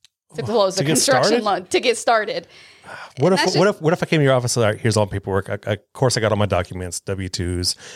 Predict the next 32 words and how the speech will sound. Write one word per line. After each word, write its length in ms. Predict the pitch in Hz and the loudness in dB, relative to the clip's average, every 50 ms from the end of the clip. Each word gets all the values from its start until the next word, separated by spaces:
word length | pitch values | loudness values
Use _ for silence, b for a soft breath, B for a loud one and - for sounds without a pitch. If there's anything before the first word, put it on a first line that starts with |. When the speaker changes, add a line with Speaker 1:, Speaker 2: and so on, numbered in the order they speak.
| B B B B B B B _ | B B B B B B B _
Speaker 2:
bank 180 | - 117 117 101 | -2 -2 -2 0
statements, 920 | - - 117 113 110 107 107 107 107 104 - - - - - - - - | 0 0 0 0 0 0 0 0 0 0 0 0 0 0 0 -2 -2 -2
Speaker 1:
Okay, 460 | 330 392 - - 196 165 160 - 196 233 | -2 -2 -2 -2 -4 -4 -4 -6 -8 -6
so 80 | - - | -2 0
Speaker 2:
current 200 | 151 156 160 156 | 0 2 2 2
mortgage 260 | 143 139 131 131 120 | 2 2 2 0 -2
statements, 580 | - - 127 123 117 117 117 113 120 - - | 0 0 -2 0 0 0 -2 -2 0 -2 -4
Speaker 1:
just 220 | - - - - - | -4 -6 -8 -2 -2
everything. 440 | 240 233 220 214 - 185 180 - 131 | -2 -2 -2 -6 -8 -10 -6 -2 0
Speaker 2:
and 440 | 147 151 151 147 139 131 127 117 156 - | 2 4 4 4 4 2 2 0 -2 -2
I 100 | 120 117 | -2 0
got 200 | 117 120 117 - | 0 0 0 0
this 160 | - 110 - | -2 -4 -4
quote 340 | - - - 143 131 147 139 | -4 -2 -2 0 0 0 -2
from 220 | - - 135 127 123 | -2 0 2 2 4
this 380 | 127 127 120 - - - - | 2 2 2 0 0 -2 -4
general 260 | - - 123 120 127 117 | -2 -2 0 0 0 0
contractor, 500 | - 120 113 104 - 113 104 - - 113 | 0 0 0 0 0 0 -2 0 -2 -4
the 80 | 107 98 | -4 -4
framers, 640 | - - 120 117 117 113 113 113 113 110 - - - | -2 0 0 2 2 2 2 2 2 2 0 -2 -2
the 360 | - 104 98 98 92 90 87 98 - - | -2 0 0 0 0 -2 -4 -8 -6 -6
H 200 | 123 117 - - | -4 -2 -2 -2
vac, 480 | - 120 107 110 110 110 107 107 101 - _ _ _ _ _ - | 0 2 2 2 4 2 2 0 -2 -6 _ _ _ _ _ -6
plumbers, 760 | - 131 123 117 117 113 113 110 110 107 107 104 101 - - | -2 0 2 2 2 4 4 4 4 4 2 2 0 -2 -2
electrical, 840 | 101 107 110 104 - - 113 - - 110 104 107 104 104 104 101 - - _ _ _ _ _ _ _ - | -2 -2 -2 -2 -4 -6 -6 -4 -2 -2 0 0 0 0 -2 -2 -4 -8 _ _ _ _ _ _ _ 0
earth 160 | 127 123 123 | 2 2 2
Speaker 1:
Already 140 | - 185 120 | 2 0 2
did 60 | 120 | 2
Speaker 2:
movement." 380 | 120 120 113 117 120 120 117 175 | 2 2 2 2 2 2 2 2
Speaker 1:
all 120 | 175 175 | 0 0
your 180 | 175 165 170 165 | -2 -2 -4 -4
work. 260 | 160 165 160 - | -4 -4 -6 -6